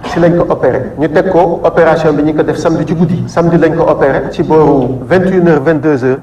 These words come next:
ba ay booru une heure du matin, deux heures la ñu pare, ñu yóbbu enterré ko chirurgie. Bi mu demee chirurgie, le dimanche matin, ñu yee ma ni ma, ah, xale bi nga opéré woon kat dafa am ay problème.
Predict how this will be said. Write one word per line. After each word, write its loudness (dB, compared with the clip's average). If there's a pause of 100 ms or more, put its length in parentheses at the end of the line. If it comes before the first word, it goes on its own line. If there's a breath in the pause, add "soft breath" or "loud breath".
ba 0
ay 2
booru 0
une 0
heure 0
du -2
matin, 0
deux 0
heures 0
la -2
ñu 0
pare, -2 (140)
ñu -4
yóbbu 0
enterré 0
ko 0 (180)
chirurgie. -2 (160)
Bi -2
mu 2
demee 2
chirurgie, -2 (180)
le -2
dimanche 0
matin, -2
ñu -2
yee 2
ma 0
ni -2
ma, 0 (180)
ah, -4
xale 0
bi -4
nga -2
opéré 0
woon 0
kat -4
dafa -6
am -6
ay -4
problème. -4